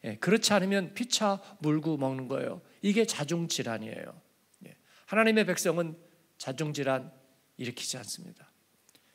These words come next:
예, 그렇기 때문에 여러분, 우리가, 어,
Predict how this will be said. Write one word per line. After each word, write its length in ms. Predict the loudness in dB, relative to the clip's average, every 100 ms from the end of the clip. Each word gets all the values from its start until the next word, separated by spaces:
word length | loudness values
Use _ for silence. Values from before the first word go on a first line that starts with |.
| _ _ -20
예, 160 | -20 -20 _ _ _
그렇기 260 | -2 -2 2
때문에 560 | 4 4 4 4 0 -6 -20 _ _ _ _ _ -2
여러분, 320 | 0 2 0
우리가, 480 | -2 0 0 0 -4 -16 -20 -20 -20
어, 160 | -18